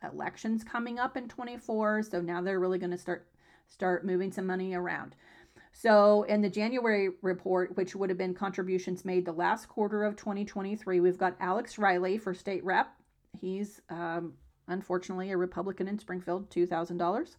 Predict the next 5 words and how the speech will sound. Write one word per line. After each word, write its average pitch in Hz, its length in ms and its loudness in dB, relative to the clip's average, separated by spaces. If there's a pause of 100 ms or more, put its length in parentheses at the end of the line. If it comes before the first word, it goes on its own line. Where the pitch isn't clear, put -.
(460)
Benny 196 320 2
Cook, 214 420 2 (640)
uh, 170 400 -2 (420)
Chad 170 380 -2
Perkins, 247 840 -4